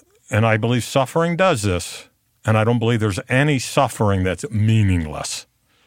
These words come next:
Absolutely, there's so much that could be avoided. What happened my, to my son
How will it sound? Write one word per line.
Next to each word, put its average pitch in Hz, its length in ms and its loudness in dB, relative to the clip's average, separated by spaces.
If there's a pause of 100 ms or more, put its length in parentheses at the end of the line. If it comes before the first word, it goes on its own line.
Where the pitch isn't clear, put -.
(420)
Absolutely, 131 760 0
there's 98 200 -2
so 143 260 0
much 104 320 0
that 127 140 -4
could 113 180 0
be 104 140 2
avoided. 92 540 0 (200)
What 151 120 0
happened 151 320 2
my, 113 220 0 (360)
to - 80 0
my 117 200 4
son 160 380 0